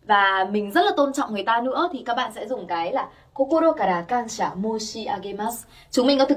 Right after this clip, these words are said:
kansha, các bạn ở đây âm Hán Việt của nó là cảm và tạ đúng không? "Kokoro kara là từ đáy lòng, từ trái tim của mình". Từ trái tim của mình tôi muốn nói lời cảm tạ, muốn nói lời cảm ơn,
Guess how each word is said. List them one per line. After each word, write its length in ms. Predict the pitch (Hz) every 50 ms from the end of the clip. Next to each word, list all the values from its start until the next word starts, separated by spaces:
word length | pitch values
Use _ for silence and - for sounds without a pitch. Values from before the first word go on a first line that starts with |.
| -
kansha, 580 | - 294 311 311 294 285 269 - 262 240 - - -
các 120 | 254 254
bạn 140 | 254 240 -
ở 80 | 170 -
đây 160 | 240 233 254
âm 140 | 247 240 226
Hán 160 | 208 185 185
Việt 160 | 247 240 -
của 80 | 175 160
nó 140 | 165 165
là 200 | 175 202 190 180 - -
cảm 260 | - 202 180 165 - -
và 80 | 170
tạ 260 | 165 170 214 - - -
đúng 100 | 185 180
không? 160 | 208 233 226 - - - _ _ -
"Kokoro 400 | - 294 302 339 349 339 339 320
kara 320 | - 220 185 185 170 156
là 180 | 156 156 156 - - _ _ _ _ _
từ 240 | - 240 220 202 190
đáy 200 | 175 180 180 185
lòng, 220 | 220 240 226 - - -
từ 140 | - 196 180 170 -
trái 140 | 180 175 175 170
tim 200 | 226 226 208 -
của 100 | 170 160
mình". 180 | 165 160 156 - - - - - _
Từ 180 | - 311 311 302
trái 200 | 294 269 233 226 -
tim 160 | 302 294 285
của 140 | - 185 170
mình 260 | 175 170 170 180 -
tôi 180 | - 226 226
muốn 220 | 214 214 208 202 208
nói 220 | 202 185 180 -
lời 280 | 247 202 180 180 185 - - -
cảm 160 | - 185 - - -
tạ, 180 | - 208 - -
muốn 120 | - 175 175
nói 140 | 175 180 214
lời 120 | 214 190
cảm 160 | 190 180 170 -
ơn, 320 | - 208 208 208 208 -